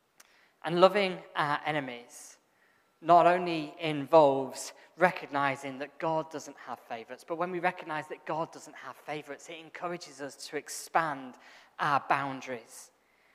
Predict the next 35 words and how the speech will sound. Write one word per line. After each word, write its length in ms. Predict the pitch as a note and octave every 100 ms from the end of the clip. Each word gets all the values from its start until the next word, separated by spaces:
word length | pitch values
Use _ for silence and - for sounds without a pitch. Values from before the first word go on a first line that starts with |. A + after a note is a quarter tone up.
| _ _ _
It's 140 | - -
very 380 | G3+ G3 F#3+ D#3
easy 480 | E3+ E3 C#3 B2+ A#2+ _ _ _
to 140 | - F3
love 420 | D3+ D#3 D#3 D3 -
the 80 | D3+
people 440 | - D3+ C3 C3 B2
we 100 | C3
want 340 | B2 A#2 B2 -
to 120 | B2+
love. 320 | G#2+ G2+ - - - _ _ _ _ _ _ -
Everyone 560 | G3+ F3 E3 C#3+ C3+
does 260 | - C#3+ - -
that, 260 | A#2 A#2 -
as 200 | D3+ B2+
Jesus 420 | - E3 C#3 C3
says 400 | - D#3 C3+ B2+ - - -
in 220 | E3 C#3+
this 180 | C3+ -
passage. 680 | - B2+ - A2 _ - - _ _ -
The 80 | F3+
finance 640 | G3+ G3 F3+ D#3+ D3+ -
manager 540 | D#3 D3 C#3+ D3 C#3+ C#3
finds 300 | E3+ D#3+ D3+
it 80 | E3+
easy 360 | D#3 D#3 B2+ A#2
to 140 | C3
love 220 | B2 A#2+ -
the 60 |
head, 240 | A#2+ B2+ A#2+ - -
the 80 | C3+
head 240 | - C3+
of 260 | - B2 - C3
H 260 | B2+ -
R. 320 | A#2+ A2 G#2+